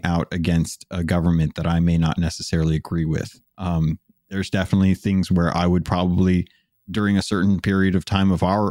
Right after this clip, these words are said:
of our government's history in the last four years, I w-, probably wouldn't have wanted to go out and started,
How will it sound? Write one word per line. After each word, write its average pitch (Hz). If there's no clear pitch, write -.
of 85
our 107
government's 85
history 90
in 92
the 90
last 82
four 87
years, 82
I 90
w-, 98
probably 98
wouldn't 107
have 95
wanted 104
to 107
go 104
out 104
and 104
started, 101